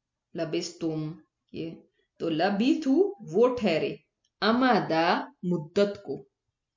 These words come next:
अमद मुद्दत के लिए आता है कि लंबा, अ, लंबी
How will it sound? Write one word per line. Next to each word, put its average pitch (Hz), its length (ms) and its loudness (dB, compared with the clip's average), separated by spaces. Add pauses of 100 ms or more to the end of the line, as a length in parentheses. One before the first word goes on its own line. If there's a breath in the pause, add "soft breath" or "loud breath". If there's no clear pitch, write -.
(160)
अमद 220 440 -2
मुद्दत 170 480 -6
के 160 80 -2
लिए 156 400 -6 (240)
आता 156 300 -4
है 160 80 -4
कि - 500 -12
लंबा, 196 640 2 (520 loud breath)
अ, - 20 -8
लंबी 185 520 -2